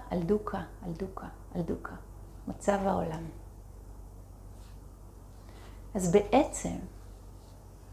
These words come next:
אנחנו מפתחים אומץ. אתמול הזכרתי את המילה courage,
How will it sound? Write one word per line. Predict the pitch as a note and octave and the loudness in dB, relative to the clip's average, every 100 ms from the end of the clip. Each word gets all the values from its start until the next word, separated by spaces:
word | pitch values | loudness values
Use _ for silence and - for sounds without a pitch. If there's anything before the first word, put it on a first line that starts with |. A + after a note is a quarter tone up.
| - - | -10 0
אנחנו | F#3+ - G3+ | 2 4 2
מפתחים | F3+ G#3+ - - A#3 A#3+ | 2 -2 2 6 8 8
אומץ. | G#3+ G#3 F3 - - - - - - - - - - - | 6 6 2 -4 -10 -10 -12 -12 -14 -14 -14 -16 -12 -4
אתמול | G3 | 0
הזכרתי | F#3+ F3 - F#3+ G3 F#3+ | 0 2 8 8 8 2
את | G3 | 2
המילה | F3+ F3+ F3 - | 2 2 2 6
courage, | F#3+ F#3 D#3+ - | 6 6 4 -2